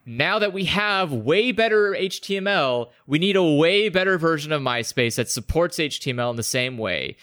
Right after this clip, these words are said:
Because I wanna be able to have an entire fucking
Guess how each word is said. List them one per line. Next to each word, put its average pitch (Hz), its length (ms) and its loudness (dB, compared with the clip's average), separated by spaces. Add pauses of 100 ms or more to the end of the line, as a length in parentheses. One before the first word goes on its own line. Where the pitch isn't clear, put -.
(120)
Because 127 180 0
I 120 100 2
wanna 170 220 2
be 190 140 0
able 185 120 2
to 180 60 0
have 156 220 -2
an 135 80 -6
entire 151 340 -4
fucking 214 580 -4